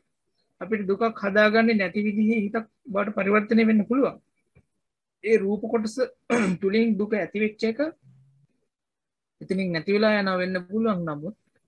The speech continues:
දුක ඉවර නෑ. මොකද හේතුව අපි ගත්ත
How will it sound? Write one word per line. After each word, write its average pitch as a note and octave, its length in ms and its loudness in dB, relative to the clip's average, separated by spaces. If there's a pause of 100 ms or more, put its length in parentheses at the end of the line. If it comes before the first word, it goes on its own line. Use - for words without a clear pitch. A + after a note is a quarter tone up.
(340)
දුක D3+ 300 0
ඉවර C4 300 8
නෑ. C#4 200 2 (1500)
මොකද E3+ 280 0
හේතුව D#3+ 420 2 (760)
අපි D#3 240 -4
ගත්ත G3 380 0